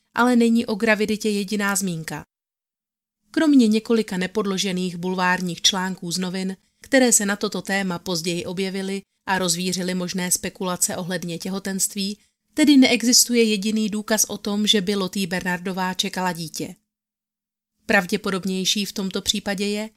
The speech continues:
že mohla použít houbu namočenou v roztoku obsahujícím léčivou látku jako analgetikum a aplikovat jej nikoli perorálně, ale jiným otvorem, aby se látka rychleji vstřebala.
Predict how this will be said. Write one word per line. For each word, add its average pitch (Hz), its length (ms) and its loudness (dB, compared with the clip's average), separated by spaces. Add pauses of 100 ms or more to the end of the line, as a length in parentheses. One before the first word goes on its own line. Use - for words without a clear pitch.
(420)
že 254 160 6
mohla 247 260 4
použít 226 520 0
houbu 196 400 -4
namočenou 190 600 -2
v 175 80 -10
roztoku 185 480 -2
obsahujícím 185 760 -2
léčivou 180 480 -4
látku 185 500 -4 (300)
jako 208 220 0
analgetikum 180 840 -6 (340)
a - 60 2
aplikovat 247 640 0
jej 170 200 -2
nikoli 175 360 -6
perorálně, 220 800 -2
ale 233 200 2
jiným 180 340 -4
otvorem, 165 500 -10 (320)
aby 180 160 -6
se - 140 -2
látka 175 380 -2
rychleji 180 340 -6
vstřebala. 160 560 -4